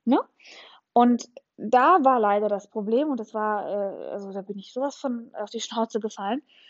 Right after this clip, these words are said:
äh, dass leider es viele Leute gibt, die bei Online-Business-Geschichten denken, sie können das alles, weil sie es einmal zwei Monate gemacht haben. Und zwar noch nicht mal,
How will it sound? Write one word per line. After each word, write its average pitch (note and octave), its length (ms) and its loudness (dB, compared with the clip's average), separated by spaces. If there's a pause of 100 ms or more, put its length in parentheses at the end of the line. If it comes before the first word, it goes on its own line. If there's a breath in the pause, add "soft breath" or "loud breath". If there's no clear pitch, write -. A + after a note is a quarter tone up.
(380 soft breath)
äh, A3 220 4
dass A#3 200 -2
leider A3+ 460 0
es A3+ 140 -6
viele C4 220 -2
Leute A3+ 220 -2
gibt, D4+ 260 -6
die A#3+ 60 -8
bei G#3+ 200 -2
Online-Business-Geschichten B3+ 960 -2
denken, A3+ 260 -4
sie G#3 100 -2
können A#3 200 -2
das B3 120 -2
alles, A3+ 220 -2
weil G#3+ 120 0
sie G#3+ 60 0
es G#3 60 -4
einmal G#3 440 -4
zwei G3+ 180 -4
Monate G3+ 500 -6 (200)
gemacht F#3+ 480 -8
haben. - 240 -14 (1300 loud breath)
Und C4+ 220 6
zwar C#4+ 340 2
noch C#4+ 200 4
nicht F4 280 2
mal, F#4+ 240 -2